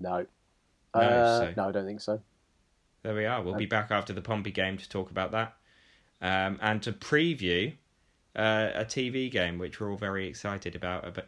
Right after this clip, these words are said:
Speaker 2: against Hayes and Yedding,
Speaker 1: Mm.
Speaker 2: which has sold out already, I believe.
Speaker 1: Yeah. Yeah, sold out. Um, hopefully we'll get some more tickets. I think they were, they were trying to get more, but yeah, definitely, yeah, six hundred already sold. So that's good.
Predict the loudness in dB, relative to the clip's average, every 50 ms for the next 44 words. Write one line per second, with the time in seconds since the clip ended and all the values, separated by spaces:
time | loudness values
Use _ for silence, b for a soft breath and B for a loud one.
0 | -6 -6 -4 -4 -4 -4 -4 -6 -10 -6 -2 0 0 0 0 -2 -2 -2 -2 -2
1 | -4 -4 -6 -6 -4 -4 -2 -2 -2 -2 -4 -6 _ _ _ _ _ _ _ _
2 | _ _ 4 4 4 4 4 2 4 6 6 6 6 6 4 4 4 2 2 2
3 | 2 4 2 2 2 0 -2 -2 -2 -2 -2 0 2 4 6 6 4 2 _ _
4 | _ 0 6 8 10 10 8 6 4 6 8 10 10 12 12 10 10 8 6 0
5 | 0 0 0 -2 0 6 6 6 6 6 2 0 2 2 4 2 2 2 0 -2
6 | -2 0 -2 -2 -2 -4 -2 0 0 -2 -2 -4 -10 -12 -8 -8 -8 -6 -6 -6
7 | -6 -6 -6 -4 -4 -4 -6 -8 _ -12 -8 -8 -8 -6 -2 2 2 2 2 2
8 | 0 -2 -2 0 0 4 4 4 2 2 0 0 0 -2 _ _ _ -2 0 0
9 | 0 0 0 0 0 0 0 -2 -2 -2 -4 -4 _ _ -10 -6 -4 -4 -2 -2
10 | -4 -4 -4 -2 -4 -2 -2 -2 -2 0 0 0 0 0 0 2 2 4 4 2
11 | 0 _ _ -20 -16 -14 -12 -12 -12 -14 -12 -4 0 0 0 0